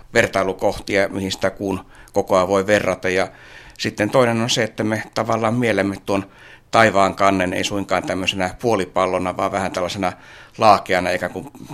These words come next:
pesuvadin muotoisena, ja, ja kuvitellaan sitten, eh, noin alitajuisesti, että kuu ollessaan korkealla taivaalla on ikään kuin lähempänä, ja ollessaan sitten sillä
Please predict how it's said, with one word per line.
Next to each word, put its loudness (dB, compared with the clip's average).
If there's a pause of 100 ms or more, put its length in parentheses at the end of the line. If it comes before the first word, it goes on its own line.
pesuvadin -2 (240)
muotoisena, 0
ja, 2
ja -6
kuvitellaan -2
sitten, -4 (520)
eh, -2
noin 0 (260)
alitajuisesti, -2
että -8
kuu -4
ollessaan -2
korkealla 0 (420)
taivaalla 4
on 0
ikään -2
kuin -8
lähempänä, -2
ja 0
ollessaan -6
sitten -10
sillä -4